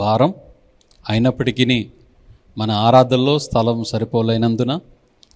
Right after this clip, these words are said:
ఏదైనా ప్రత్యేక కార్యక్రమాలు ఏర్పాటు చేసుకున్నప్పుడు మనం రోడ్ల మీదకు వచ్చి ఆ కార్యక్రమాలు ఏర్పాటు చేసుకోవాల్సిన పరిస్థితి వస్తుంది. చర్చిలో కూర్చోలేని పరిస్థితిలో కొంతమంది బయట కూర్చుంటున్నారు ప్రతి ఆదివారం.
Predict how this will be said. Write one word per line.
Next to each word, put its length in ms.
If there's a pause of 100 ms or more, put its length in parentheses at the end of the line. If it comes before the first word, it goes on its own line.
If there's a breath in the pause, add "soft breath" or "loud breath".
(120)
ఏదైనా 360 (320)
ప్రత్యేక 360 (240)
కార్యక్రమాలు 680
ఏర్పాటు 360
చేసుకున్నప్పుడు 580 (680 loud breath)
మనం 200
రోడ్ల 320
మీదకు 420
వచ్చి 240 (240)
ఆ 40 (120)
కార్యక్రమాలు 680 (640 soft breath)
ఏర్పాటు 360
చేసుకోవాల్సిన 520 (100)
పరిస్థితి 360
వస్తుంది. 440 (460)
చర్చిలో 340
కూర్చోలేని 640
పరిస్థితిలో 580 (500 soft breath)
కొంతమంది 480
బయట 220
కూర్చుంటున్నారు 680
ప్రతి 320 (100)
ఆదివారం. 400